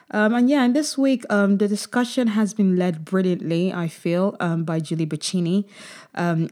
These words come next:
in, in the ch-, in a chat about being socially aware in advertising. Um, now, just to be very clear, this is not our political statement about the current climate. Um, also, this is not our support for the Black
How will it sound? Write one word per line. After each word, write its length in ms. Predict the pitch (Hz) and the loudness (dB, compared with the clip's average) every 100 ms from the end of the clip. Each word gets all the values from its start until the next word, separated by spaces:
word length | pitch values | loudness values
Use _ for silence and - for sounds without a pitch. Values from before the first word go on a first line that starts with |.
| - | -2
in, 480 | 190 180 175 170 - 180 | 0 2 2 0 -2 -2
in 120 | 175 | -2
the 60 | |
ch-, 140 | 160 - | -2 -4
in 120 | 190 | -2
a 60 | 180 | -2
chat 260 | - 202 | 0 0
about 480 | 190 165 175 170 165 | 0 0 -4 -4 0
being 280 | 226 254 277 | 2 4 2
socially 420 | - 262 247 254 | 2 0 2 2
aware 480 | 240 254 247 175 - | 4 4 2 0 -2
in 220 | 175 175 - | -2 -2 0
advertising. 960 | 208 180 185 180 160 160 156 143 139 - | -2 0 -2 -2 -2 -2 -2 -4 -6 -4
Um, 300 | 180 180 190 | -2 0 2
now, 180 | 196 | 2
just 220 | 196 233 - | 2 -2 2
to 40 | |
be 100 | 220 | 0
very 440 | 170 165 226 254 | 2 2 4 4
clear, 480 | 240 - 202 165 151 _ - - - - | 2 0 2 2 -2 _ -20 -20 -14 2
this 200 | 233 240 | 2 4
is 160 | 302 | 4
not 300 | 240 233 220 220 | 6 6 6 2
our 240 | 196 185 180 | 0 0 -2
political 640 | - 185 220 269 - 277 | -2 0 0 -2 -2 -2
statement 600 | - 214 202 220 262 - - | 0 -2 2 0 0 -4 -6
about 300 | 170 175 160 | -4 -2 -4
the 80 | |
current 420 | - - 170 160 - | -8 -4 -2 -2 -6
climate. 640 | - 180 214 277 339 - _ - - - - | -6 0 2 2 -2 -12 _ -20 -20 -6 2
Um, 220 | 190 180 | 2 4
also, 680 | 196 214 - 233 240 262 | 4 4 2 2 4 4
this 240 | 226 202 196 | 4 0 2
is 180 | 180 170 | -2 2
not 280 | 185 180 - | 2 2 -2
our 280 | 175 170 165 | -4 -2 -4
support 720 | - 180 _ - 208 202 202 | -4 -6 _ 0 2 2 -4
for 200 | - 185 | -8 -4
the 140 | 170 | -4
Black 540 | 156 160 180 180 - | -4 -2 -2 -2 -8